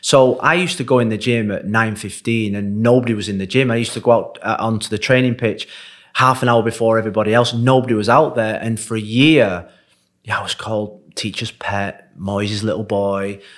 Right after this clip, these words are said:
doing it for show. And I was like, "Actually, this, this is what I've done for the last ten years."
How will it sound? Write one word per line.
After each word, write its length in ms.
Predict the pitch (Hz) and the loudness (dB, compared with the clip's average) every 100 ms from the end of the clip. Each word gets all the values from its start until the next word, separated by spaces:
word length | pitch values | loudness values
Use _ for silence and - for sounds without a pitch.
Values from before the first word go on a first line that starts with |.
| - | 4
doing 240 | 131 135 | 4 4
it 100 | 135 | 2
for 100 | 147 | 0
show. 600 | - - 135 117 117 113 | 2 4 8 8 6 2
And 160 | 127 127 | 0 2
I 160 | 120 | 2
was 180 | 139 135 | 2 2
like, 320 | 135 127 - 113 - | 2 2 0 -10 -8
"Actually, 300 | 135 - 127 | -6 -6 -6
this, 160 | 135 | -6
this 180 | 117 127 | -6 -6
is 120 | 139 | -6
what 240 | 123 120 - | 2 2 2
I've 180 | 113 110 | -4 -2
done 160 | 120 | -2
for 80 | 110 | -2
the 60 | 110 | -2
last 260 | 107 110 | -2 -2
ten 240 | - 104 98 | -6 -4 -2
years." 460 | 117 160 151 123 | 2 4 4 2